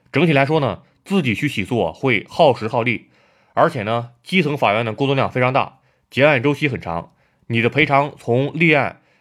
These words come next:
开庭、出判决，再到强制执行啊，可能大半年就过去了。如果赔偿数额不是很大，自己呢，也承担责任事故的话，那还是放弃为好。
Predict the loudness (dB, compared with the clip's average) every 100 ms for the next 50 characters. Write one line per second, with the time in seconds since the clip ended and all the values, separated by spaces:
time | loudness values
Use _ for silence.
0 | _ 0 0 0 -4 -6 -12 -4 -2 0
1 | -2 -2 -4 -4 0 2 2 0 -2 -2
2 | -2 -2 -4 -8 -10 -6 0 0 0 -2
3 | -4 -4 -4 -8 -20 _ _ _ _ _
4 | _ 2 2 4 2 2 2 2 0 0
5 | 2 2 2 0 0 0 0 -4 _ _
6 | -4 -2 0 -2 -4 -2 -2 -2 -4 -2
7 | -2 -2 -4 -4 -4 -4 -6 -8 _ _
8 | _ -4 -2 0 -2 -2 -4 -4 -8 -8
9 | -10